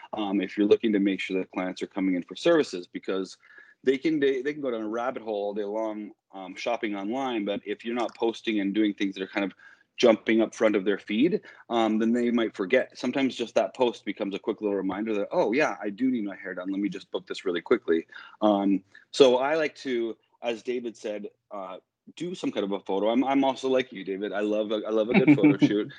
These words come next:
Speaker 1: um, that I'll put on my actual, like, feed, like, on Instagram. But then I like to do promotion ideas that I would put on my, um, my stories. And so I'll kind of, like, tease
Speaker 2: Right.
Speaker 1: out what the promotions will be and,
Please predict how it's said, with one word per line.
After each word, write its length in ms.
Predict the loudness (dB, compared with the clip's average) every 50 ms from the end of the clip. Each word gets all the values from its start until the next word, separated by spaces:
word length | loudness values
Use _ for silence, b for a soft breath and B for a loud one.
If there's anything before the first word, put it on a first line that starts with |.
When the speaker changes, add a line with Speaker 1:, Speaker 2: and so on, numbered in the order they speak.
| B B B B -2
Speaker 1:
um, 320 | 0 2 2 4 4 4
that 100 | 4 4
I'll 80 | 4 2
put 220 | 0 0 0 0
on 160 | 0 0 -2
my 140 | -2 -2 -2
actual, 440 | -2 -4 -4 -6 -6 -4 -4 -2 -2
like, 160 | -2 -4 -6
feed, 300 | -8 -6 -4 -2 0 0
like, 180 | 0 -2 -4 -4
on 100 | -6 -6
Instagram. 420 | -6 -6 -8 -6 -4 -4 -4 -2 -4
But 120 | -4 -4
then 220 | -4 -4 -2 -2
I 200 | -4 -2 0 2
like 200 | 2 2 2 0
to 60 | -2 -4
do 240 | -2 -2 -2 -2 -4 _ _ _ _ _ _ _ _ -4
promotion 560 | -2 0 2 2 2 0 0 0 0 0 2
ideas 380 | 2 2 2 0 0 0 -2
that 100 | -2 -4
I 40 | -4
would 140 | -4 -4 -4
put 140 | -4 -4 -4
on 220 | -2 -2 -4 -4
my, 340 | -4 -4 -4 -6 -6 -6 -8
um, 420 | -8 -8 -10 -8 -8 -6 -6 -6 -6
my 120 | -6 -6
stories. 640 | -8 -8 -6 -2 -2 0 0 -2 -4 -8 -10 -10 -10
And 160 | -10 -8 -4
so 140 | 0 0 0
I'll 80 | 0
kind 180 | 0 -2 -2 -2
of, 80 | 0
like, 200 | 0 0 -2 -2
tease 180 | -6 -8 -4 0
Speaker 2:
Right. 180 | 2 4 6 6
Speaker 1:
out 160 | 6 6 4
what 140 | 2 0 -2
the 80 | -4
promotions 580 | -6 -4 -2 -2 -2 -2 -4 -6 -8 -10 -10 -12
will 100 | -12 -4
be 380 | 0 0 2 2 2 2 2
and, 120 | 0 0